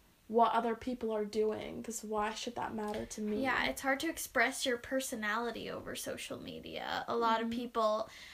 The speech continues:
Speaker 2: um, social media shows looks, like, with all those celebrities. It's all the pictures and what you look like, and, "Oh, this girl's prettier physically than the other girl," but there's no, like, thing that shows, like, "Oh, well, is this person nicer,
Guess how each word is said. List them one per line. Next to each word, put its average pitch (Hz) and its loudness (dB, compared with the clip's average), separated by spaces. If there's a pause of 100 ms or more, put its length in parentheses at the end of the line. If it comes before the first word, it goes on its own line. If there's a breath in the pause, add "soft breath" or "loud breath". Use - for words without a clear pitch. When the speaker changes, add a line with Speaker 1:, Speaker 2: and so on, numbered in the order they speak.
(140)
Speaker 2:
um, 214 4
social 277 0
media 233 4
shows 220 -2 (160)
looks, 220 0
like, 214 0
with 233 0
all 214 4
those 226 -4
celebrities. 220 -2
It's 233 -4
all 220 2 (200 loud breath)
the 262 4
pictures 240 2
and 226 -2
what 220 -2
you 233 -2
look 233 0
like, 208 4
and, 208 4
"Oh, 226 8
this 233 -2
girl's 226 -2
prettier 233 2
physically 233 -2
than 226 -2
the 214 -4
other 240 2
girl," 214 2
but 208 2 (320 loud breath)
there's 254 0
no, 254 4 (420 loud breath)
like, 220 4
thing 247 4
that 220 4
shows, 240 4
like, 185 4
"Oh, 262 8
well, 214 4
is 208 -6
this - -6
person 226 -4
nicer, 254 0